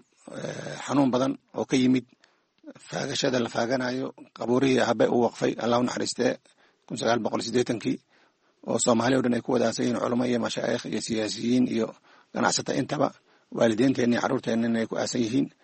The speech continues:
Niman tuuga ah oo dhibaato ku haya meeshaas, oo aan wax sharci haysanin, oo warqado aan wadanin,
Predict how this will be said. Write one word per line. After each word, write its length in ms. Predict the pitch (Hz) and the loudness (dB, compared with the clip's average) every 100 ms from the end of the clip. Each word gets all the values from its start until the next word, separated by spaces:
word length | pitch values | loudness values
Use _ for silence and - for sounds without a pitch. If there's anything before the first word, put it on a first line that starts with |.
| _ _ - | _ _ -4
Niman 240 | 127 123 | -2 0
tuuga 280 | 120 120 120 | 2 4 4
ah 80 | 110 - _ - _ - | 0 -8 _ -20 _ -6
oo 280 | 120 110 104 | -2 0 -2
dhibaato 420 | 113 113 104 - | 0 0 0 -4
ku 140 | - 117 | -6 -4
haya 220 | 120 117 | 0 0
meeshaas, 340 | 120 123 120 123 _ _ _ _ | -2 -2 -4 -6 _ _ _ _
oo 120 | - - | -6 -2
aan 160 | 120 | 0
wax 160 | 123 - - | 0 -2 -2
sharci 320 | 131 - 117 | -2 0 0
haysanin, 440 | 113 - 123 131 - _ _ _ - | 0 -2 0 0 -2 _ _ _ -4
oo 460 | 147 123 127 127 | 2 2 2 -2
warqado 300 | 113 110 131 | -2 0 0
aan 160 | 120 120 | 2 0
wadanin, 380 | 113 117 120 | -2 0 0